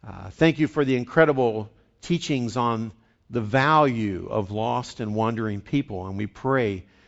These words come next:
that you'd empower us as a church to go out and scatter in the community today and every day of the week, and to be that loving touch of Christ to those around us.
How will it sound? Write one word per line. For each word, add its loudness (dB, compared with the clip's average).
that -8
you'd 2
empower 0
us -2
as -6
a -6
church 0
to -4
go 2
out 0
and -8
scatter -2
in -2
the 2
community -4
today 4
and 0
every 0
day 2
of 2
the 2
week, -4
and -6
to 0
be 0
that -2
loving 0
touch -4
of -12
Christ -6
to -8
those 0
around -4
us. -16